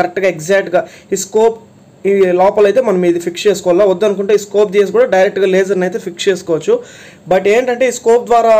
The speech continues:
fix చేసుకుంటే మనకి exact ఇంకా టార్గెట్ని అయితే పక్కాగా పర్ఫెక్ట్గా reach అవుతుంది. So ఒకసారి మీకు, uh, fit చేసి చూపిస్తాను ఏ విధంగా. So ఈ విధంగా అయితే వస్తుంది ఈ laser యొక్క position మీరు చూడొచ్చు ఇక్కడ. So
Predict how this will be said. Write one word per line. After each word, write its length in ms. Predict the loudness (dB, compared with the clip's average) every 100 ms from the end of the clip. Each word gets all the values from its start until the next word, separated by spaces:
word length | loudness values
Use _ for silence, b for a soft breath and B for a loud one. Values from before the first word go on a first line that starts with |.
| 2
fix 180 | -4 -2
చేసుకుంటే 280 | -2 -2 -2
మనకి 160 | -2 -2
exact 380 | -6 -2 -2 0 -2
ఇంకా 160 | 0 0
టార్గెట్ని 380 | 0 0 -2 -4
అయితే 120 | -4 -4 -4
పక్కాగా 360 | -4 -4 -2 -2 -2
పర్ఫెక్ట్గా 460 | -2 -4 -2 -2 0
reach 180 | 0 -2
అవుతుంది. 280 | -4 -4 -6 -6 B B B -4
So 40 | -4
ఒకసారి 240 | -2 -4 -2
మీకు, 160 | -6 -10 -6 -6
uh, 40 | -2
fit 160 | 0 0
చేసి 120 | -2
చూపిస్తాను 400 | -6 -8 -6 -4 -2
ఏ 20 |
విధంగా. 180 | -2 -6 _ _ -20 _ _ -20 _ _ _ -20 _ -20 -18 -6
So 80 | -4 -2 -4 -6
ఈ 20 | -6
విధంగా 240 | -4 -4
అయితే 140 | -4 -4
వస్తుంది 360 | -8 -10 -8 -8 -8 -8
ఈ 80 | -6
laser 240 | -6 -4 -8
యొక్క 180 | -10 -12
position 380 | -10 -10 -12 -10
మీరు 120 | -10 -10
చూడొచ్చు 260 | -10 -10 -12
ఇక్కడ. 220 | -8 -8 -10 B B B -18
So 80 | -8